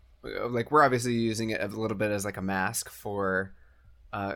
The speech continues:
trying to get back into the game, but I think there's a little bit of a, um, a trap here as well, which is y-, it sometimes can feel, like, actually bad to be behind in the game, and I would say that the worst,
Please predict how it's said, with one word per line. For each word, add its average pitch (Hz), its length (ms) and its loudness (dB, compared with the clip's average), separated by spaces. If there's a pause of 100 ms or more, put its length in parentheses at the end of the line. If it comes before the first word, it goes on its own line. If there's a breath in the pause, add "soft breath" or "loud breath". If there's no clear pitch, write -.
trying 107 240 -8
to 98 60 -8
get 107 320 -6
back 107 260 0
into 104 220 -4
the 101 100 -8
game, 101 440 -6 (440 soft breath)
but 135 80 2
I 143 80 4
think 262 220 -2
there's 277 160 -2
a 220 60 0
little 180 220 0
bit 156 140 4
of 131 160 2
a, 110 420 2 (240)
um, 98 520 -2 (420)
a 110 80 -4
trap - 460 0
here 101 400 -8
as - 160 -6
well, 98 500 -10 (420)
which 117 220 -4
is 107 540 0 (320 soft breath)
y-, 143 180 -6
it 185 320 0
sometimes 277 400 6
can 196 160 2
feel, 185 220 6
like, 139 160 6
actually 104 400 -2
bad 95 400 -4
to - 80 -6
be 98 320 -6 (360)
behind 101 300 -4
in 92 100 -6
the 101 60 -6
game, 104 400 -4 (540)
and 110 580 0 (380)
I 110 100 0
would 117 140 0
say 123 160 2
that 110 180 -2
the 110 100 -2
worst, 110 680 -4